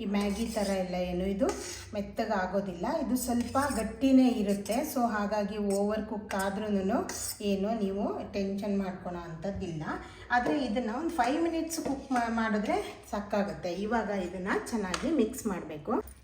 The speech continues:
ಇದನ್ನು ನೀವು ಬೆಳಿಗ್ಗೆ ಬ್ರೇಕ್‌ಫಾಸ್ಟಿಗೂ ಸಹ ಮಾಡ್ಕೊಳ್ಬೋದು, ಇಲ್ಲಾಂದರೆ ಡಿನ್ನರಿಗೆ, ಈವ್ನಿಂಗ್ ಸ್ನ್ಯಾಕ್ಸು ಯಾವಾಗ ಬೇಕಾದರೂ ಇದನ್ನು ಮಾಡ್ಕೊಳ್ಬೋದು.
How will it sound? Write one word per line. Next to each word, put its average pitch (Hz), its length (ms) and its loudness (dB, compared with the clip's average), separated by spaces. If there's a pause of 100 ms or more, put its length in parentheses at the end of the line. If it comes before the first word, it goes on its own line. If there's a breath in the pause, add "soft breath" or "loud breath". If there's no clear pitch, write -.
ಇದನ್ನು 247 420 6
ನೀವು 214 600 2
ಬೆಳಿಗ್ಗೆ 208 260 0
ಬ್ರೇಕ್‌ಫಾಸ್ಟಿಗೂ 202 800 0
ಸಹ 202 280 -2 (300)
ಮಾಡ್ಕೊಳ್ಬೋದು, 180 920 0 (240 loud breath)
ಇಲ್ಲಾಂದರೆ 202 580 0
ಡಿನ್ನರಿಗೆ, 190 500 4
ಈವ್ನಿಂಗ್ 202 540 4
ಸ್ನ್ಯಾಕ್ಸು 185 640 -2
ಯಾವಾಗ 208 380 0
ಬೇಕಾದರೂ 190 520 -2
ಇದನ್ನು 208 640 0
ಮಾಡ್ಕೊಳ್ಬೋದು. 160 580 -4